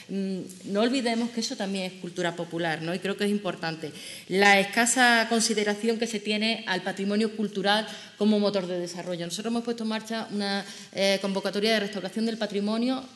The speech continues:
eh, eh, que, que está en situación de emergencia, el patrimonio, eh, municipal que esté catalogado o protegido, ¿no? Pero que esté en una situación de emergencia.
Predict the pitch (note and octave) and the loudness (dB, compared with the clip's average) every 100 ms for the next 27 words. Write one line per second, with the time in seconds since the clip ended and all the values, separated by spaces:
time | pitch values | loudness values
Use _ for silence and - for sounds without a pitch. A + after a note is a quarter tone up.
0 | D3+ F#3+ F#3+ F#3 F3 E3+ - D#3+ F3 - | -8 -4 -2 -2 -4 -8 -8 -8 -8 -8
1 | B2 A#2 F#2 D2 D2+ F#3+ F3 - F#3 G3+ | -10 -12 -12 -14 -10 -6 -6 -6 -8 -4
2 | G#3+ G#3 G3+ G3+ G3+ A3 A3 G3 G#3 G#3 | -2 -2 -2 -4 -2 0 2 0 -2 -6
3 | G#3 A3 G#3 F3+ F#3+ G#3 A3 G#3+ - - | -4 -6 -4 -4 -2 0 0 -4 -10 -18
4 | - - F#3+ F#3 F#3+ G3 F#3+ G3 A3 F#3+ | -14 -4 -2 0 0 0 0 0 0 0
5 | E3 F3+ D#3+ D#3+ - - - - - F#3+ | -4 -6 -8 -8 -12 -16 -16 -18 -8 -4
6 | G3 G3 F3+ G3+ F#3+ F3+ E3+ E3+ F3 F3 | 0 2 2 4 2 2 -2 -4 -6 -6
7 | F3 F3+ E3+ D#3 F#3 G#3+ G3+ G#3 F#3+ - | -4 -4 -2 -2 -2 0 0 0 -4 -6
8 | F#3+ F#3+ F#3+ - F#3+ - G3+ F#3+ F3+ F#3 | -6 -4 -4 -4 -4 -2 0 2 0 -2
9 | F#3+ F#3+ F#3 D#3 | -4 -4 -4 -6